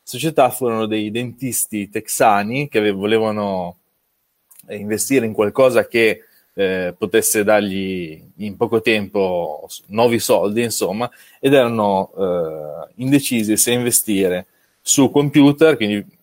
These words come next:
console, videogiochi, o su gelati. Poi per, eh, per la fortuna di, di Miner e dei suoi so-, di primi soci, decisero di fa-, invest-, dare questi sette milioni di dollari, eh, per la, per lo sviluppo di,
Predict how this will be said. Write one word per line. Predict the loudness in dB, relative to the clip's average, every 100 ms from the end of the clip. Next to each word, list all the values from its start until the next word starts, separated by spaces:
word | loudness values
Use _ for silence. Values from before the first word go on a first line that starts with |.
| _ _
console, | -4 -2 2 4 4 2
videogiochi, | 0 -2 2 4 2 0 -10 -12 _ _ _ -6
o | 0 2 0
su | -4
gelati. | -2 0 -2 -6 -14 -16 _ _
Poi | -2 -2
per, | 4 4
eh, | 6 6 8 6 6 6 4 2 -6 _ _ _ _
per | 0 2
la | 2
fortuna | 2 -2 -2 -2 0 0
di, | -2 -4 -4 -4 -6 -8 -10 -10 -8
di | -6
Miner | 0 2 2 2 2
e |
dei | 2 0 -2 -4
suoi | -4 -4
so-, | -2 -4
di | -4
primi | -4 -2
soci, | 2 4 4 2 -10 -10 _
decisero | -10 -6 -2 0 -2
di | -4 -8 -6
fa-, | -4 -4
invest-, | -4 -6 -6 -6 0
dare | 2 2
questi | 0 -8 -6
sette | -4 -2 -2
milioni | -2 -2 -2 -4
di | -4
dollari, | 2 2 2 -4 -8 _ _ -2
eh, | 2 2 2
per | 2 4
la, | 4 4 2 0 -4
per | -4
lo | -4
sviluppo | -2 -2 -2 -2
di, | -4 -4 -8 -10 -14